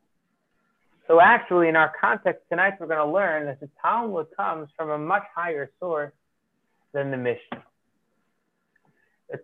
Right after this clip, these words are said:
Talmud comes from intellect, which is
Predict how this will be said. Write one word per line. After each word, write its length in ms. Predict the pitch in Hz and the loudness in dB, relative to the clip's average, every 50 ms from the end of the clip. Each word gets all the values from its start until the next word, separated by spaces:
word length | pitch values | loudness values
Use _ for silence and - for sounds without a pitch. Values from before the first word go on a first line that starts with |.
| - | -4
Talmud 500 | - 208 214 220 220 220 196 156 147 143 - | 2 4 6 8 8 6 6 2 0 0 0
comes 200 | - 160 160 151 - - | 0 0 0 0 -2 -6
from 140 | - 147 147 - | -6 -8 -6 -4
intellect, 680 | 147 147 147 - - 151 143 143 143 143 139 139 139 - - _ _ _ _ _ | -4 -4 -4 -2 0 2 6 6 8 8 6 4 2 -4 -12 _ _ _ _ _
which 260 | - 139 147 143 147 _ _ _ _ _ | -8 -8 -8 -8 -8 _ _ _ _ _
is 240 | - 151 147 143 139 | -6 -6 -6 -6 -8